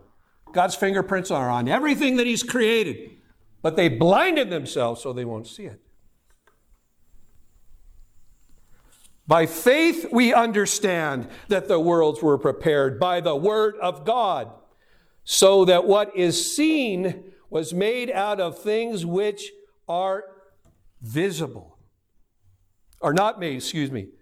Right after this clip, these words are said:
out of things which are visible, or made out of things which are invisible. God spoke all things into existence. The unmistakable teaching of the Bible, it is that it is only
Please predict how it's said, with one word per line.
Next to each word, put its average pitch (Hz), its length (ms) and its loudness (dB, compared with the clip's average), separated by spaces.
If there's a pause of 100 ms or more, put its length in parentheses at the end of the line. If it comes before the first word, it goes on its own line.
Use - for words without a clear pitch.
(140)
out 156 140 -2
of 127 100 -4
things 165 300 -4
which 147 180 -6
are 127 120 -4
visible, 120 420 -8
or 123 60 -6
made 196 180 -4
out 202 160 -4
of 190 80 -8
things 196 240 -6
which 180 180 -4
are 185 120 -4
invisible. 165 640 -6 (180)
God 196 260 -4
spoke - 680 -6
all 180 420 -2
things 156 480 -4
into 135 640 -12 (720)
existence. 160 960 -12 (2500)
The 147 100 0
unmistakable 202 640 2
teaching 196 380 -2
of 143 100 0
the 131 80 0
Bible, 139 480 0
it 123 140 0
is 120 280 -2 (220)
that 151 120 -2
it 139 60 4
is 139 120 2
only 208 460 0